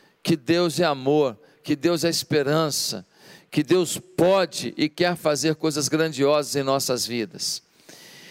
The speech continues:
E hoje, eu queria fazer uma pergunta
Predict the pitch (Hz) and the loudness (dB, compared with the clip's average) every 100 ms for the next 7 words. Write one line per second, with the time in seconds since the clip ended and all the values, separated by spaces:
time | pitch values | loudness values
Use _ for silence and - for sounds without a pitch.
0 | - - 185 214 254 233 151 - 104 - | -20 -4 2 4 4 2 -2 -8 -12 -18
1 | _ - _ - - 175 196 240 247 233 | _ -20 _ -18 -2 0 2 2 2 2
2 | 220 226 233 233 226 190 175 247 233 - | 2 2 0 2 0 2 2 2 2 -2
3 | - - | -10 -12